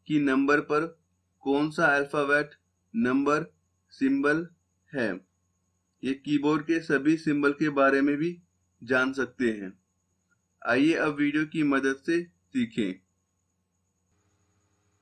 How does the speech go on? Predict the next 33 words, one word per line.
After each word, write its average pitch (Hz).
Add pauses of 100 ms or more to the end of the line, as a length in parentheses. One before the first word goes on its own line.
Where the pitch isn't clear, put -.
(640)
आइए 143
video 139
की 147
मदद 127
से 151
character 120
formula 127
का 143
उपयोग 127
करना 123
सीखें। 101 (1600)
सबसे 131
पहले 139 (920)
जहाँ 127
पे 156
आप 147
character 135
formula 131
का 135
उपयोग 131
करना 123
चाहते 120
हैं, 123 (200)
cursor 123
वहाँ 120
पे 127
ले 120
जाएं, 120
उस 135
cell 120
में 123
लेके 113
जाएं 110